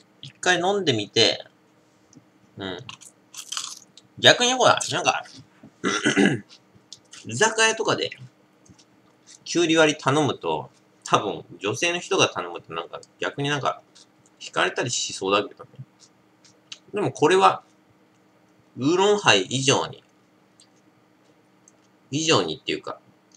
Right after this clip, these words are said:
すっごい、飲みやすくなるんで、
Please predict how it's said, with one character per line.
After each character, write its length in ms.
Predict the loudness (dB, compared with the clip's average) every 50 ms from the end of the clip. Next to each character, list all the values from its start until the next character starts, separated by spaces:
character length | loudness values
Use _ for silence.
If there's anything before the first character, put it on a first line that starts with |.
| _ _ _ _ _ _ _
す 280 | -18 -16 -14 -12 -12 -12
っ 20 | -8 -2
ご 180 | 2 2 2
い、 160 | 2 0 -4 -12 _ _ _ _ _ _ _ _ _ _ _ _ _ _ _ _ _ _ _ _ _ _ _ _ _ -20 _ _ _ -16 -8
飲 200 | -4 -4 -2 0
み 120 | 0 2
や 160 | 4 4 4 2
す 140 | 0 0
く 100 | 0 0
な 140 | 0 2 0
る 120 | 0 -2 -8
ん 120 | -10 -12
で、 300 | -14 -14 -14 -14 -16